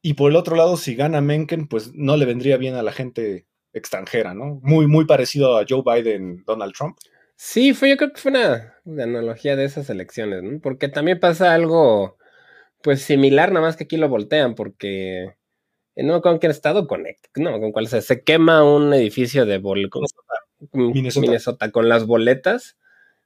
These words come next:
Speaker 2: de votación o, bueno, con los resultados, y entonces eso hace que el candidato, este, el demo-, el republicano quede arriba en, en, pues, en los resultados,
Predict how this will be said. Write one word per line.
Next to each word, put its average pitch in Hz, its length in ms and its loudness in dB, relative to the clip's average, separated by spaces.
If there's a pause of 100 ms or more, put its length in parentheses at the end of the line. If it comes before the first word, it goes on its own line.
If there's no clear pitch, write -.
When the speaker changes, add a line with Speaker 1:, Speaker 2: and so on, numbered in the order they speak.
(120)
Speaker 2:
de 104 300 -6
votación 98 760 -10
o, 92 120 -6
bueno, 98 160 -18 (160)
con 101 120 -12
los 98 80 -10
resultados, 139 800 -2 (360)
y 131 100 -4
entonces 139 360 -2
eso 156 300 2
hace 147 360 2
que 113 80 -2
el 107 120 -4
candidato, 107 600 -6
este, 98 460 -12
el 98 120 -20
demo-, 104 440 -10
el 107 360 -6
republicano 139 840 0
quede 139 220 4
arriba 123 600 2
en, 92 380 -10 (720)
en, 101 240 -6
pues, 104 140 -6
en 104 140 0
los 98 80 -4
resultados, 151 680 0